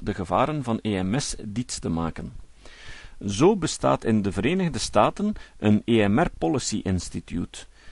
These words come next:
Er is ook zoiets als de Bioinitiative Report, de website van Cindy Sage, van Sage Associates, een firma die zich bezighoudt met milieuadviezen,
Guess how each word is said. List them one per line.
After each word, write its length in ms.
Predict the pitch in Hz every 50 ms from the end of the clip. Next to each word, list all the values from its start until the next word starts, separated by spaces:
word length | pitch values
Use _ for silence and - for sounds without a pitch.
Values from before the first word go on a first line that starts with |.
| - - - -
Er 140 | - 113 117
is 160 | 123 - - -
ook 140 | 190 208 -
zoiets 320 | - 185 208 - - -
als 220 | - 131 123 95
de 100 | 92 110
Bioinitiative 960 | 98 101 156 180 180 160 143 131 127 151 165 - 135 - - 92 - - 107
Report, 500 | 98 92 - - 82 87 85 - - - -
de 100 | - 95
website 400 | 95 143 - - - 147 131 -
van 140 | - 120 110
Cindy 280 | - - 101 92 90
Sage, 480 | 90 - - 127 139 180 214 - - - - - - - - -
van 280 | - 104 98 95 73
Sage 380 | - - - 92 90 - - -
Associates, 640 | 131 135 - - 135 - - 143 151 - - - -
een 100 | 92 82
firma 360 | - - 156 160 156 151 143
die 100 | 131 117
zich 200 | 101 98 85 -
bezighoudt 640 | - 135 147 - 156 127 - 131 139 139 - -
met 200 | - 101 98 -
milieuadviezen, 840 | 95 92 87 92 120 139 143 143 143 - - 135 127 - 143 143 147